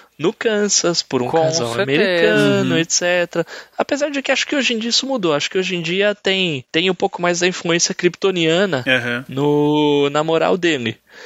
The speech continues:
Speaker 1: Mas isso é coisa que vai vir. E muita coisa da origem mesmo dele vem do, da criação dele ter sido feita
Speaker 2: Com
Speaker 1: por um
Speaker 2: certeza.
Speaker 1: casal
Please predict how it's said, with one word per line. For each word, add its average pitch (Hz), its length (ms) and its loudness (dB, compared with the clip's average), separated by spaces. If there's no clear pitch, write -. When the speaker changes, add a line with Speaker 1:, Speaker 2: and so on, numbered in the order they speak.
Speaker 1:
Mas 139 460 0
isso 156 240 0
é 294 100 2
coisa 262 280 0
que 262 100 -2
vai 285 160 0
vir. 233 160 0
E 156 240 2
muita 156 400 -2
coisa 185 380 0
da 165 260 0
origem 151 480 0
mesmo 147 380 0
dele 165 460 -2
vem 143 340 0
do, 247 380 0
da 208 120 0
criação 208 560 0
dele 220 400 0
ter 226 100 0
sido 214 220 -2
feita 185 240 2
Speaker 2:
Com 160 80 0
Speaker 1:
por 226 120 0
um - 20 4
Speaker 2:
certeza. 202 460 4
Speaker 1:
casal 185 300 2